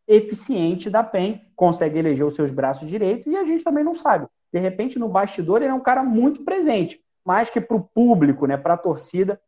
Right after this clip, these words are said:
realmente ele aparece muito pouco. Mas, sem dúvida nenhuma, a gente não poderia deixar esse episódio sem comentar a figura do Cacavel, que realmente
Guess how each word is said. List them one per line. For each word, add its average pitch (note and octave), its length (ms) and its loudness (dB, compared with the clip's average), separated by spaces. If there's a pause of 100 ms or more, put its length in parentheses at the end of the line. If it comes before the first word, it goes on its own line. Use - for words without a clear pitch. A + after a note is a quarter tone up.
(240)
realmente F#3 320 -2
ele G3 160 4
aparece F3 440 0
muito F3+ 200 -6
pouco. D#3 320 0
Mas, C#3 180 -2
sem F#3 180 -4
dúvida G3 320 0
nenhuma, F3+ 200 -2
a E3+ 40 -2
gente F3+ 180 -8
não F3+ 140 -2
poderia E3 440 0 (280)
deixar F3 640 2 (180)
esse D#3+ 180 -4
episódio D#3 540 2
sem E3+ 160 -4
comentar E3 480 2
a D#3+ 60 0
figura D3+ 340 0
do D3 100 -6
Cacavel, C#3+ 540 0
que C#3+ 160 -12
realmente D3 460 -4